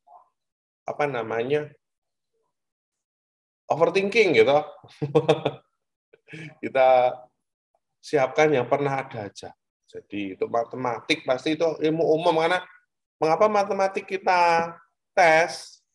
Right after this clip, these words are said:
Ya, karena matematik itu dipakai untuk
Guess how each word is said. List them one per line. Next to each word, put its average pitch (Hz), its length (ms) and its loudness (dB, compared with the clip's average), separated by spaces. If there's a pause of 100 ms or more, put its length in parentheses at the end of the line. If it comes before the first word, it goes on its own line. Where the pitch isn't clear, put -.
Ya, 85 240 -20
karena 120 240 -4
matematik 170 560 -2
itu 175 240 -6
dipakai 147 560 2
untuk 196 480 0